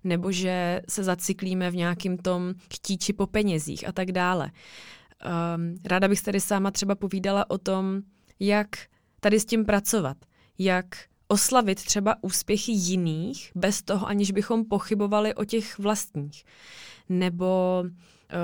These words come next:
jak si třeba vytvářet vztah k penězům, jak se s nima,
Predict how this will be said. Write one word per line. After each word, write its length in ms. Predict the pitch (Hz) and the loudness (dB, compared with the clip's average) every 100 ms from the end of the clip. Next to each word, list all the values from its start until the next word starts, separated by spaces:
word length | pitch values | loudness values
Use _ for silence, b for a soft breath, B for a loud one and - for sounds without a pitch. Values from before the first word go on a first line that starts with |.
| 175 190 | 0 0
jak 140 | 202 | 0
si 120 | - | -2
třeba 280 | 196 214 208 | 0 2 2
vytvářet 460 | 202 202 202 202 208 | 2 2 2 2 -2
vztah 320 | - 214 - | -2 -4 -4
k 40 | |
penězům, 580 | - 202 214 220 175 165 | -2 2 4 2 0 -2
jak 140 | 165 | -2
se 120 | - 175 | -4 -6
s 140 | - | -4
nima, 580 | 190 185 185 185 185 | -2 0 0 0 -2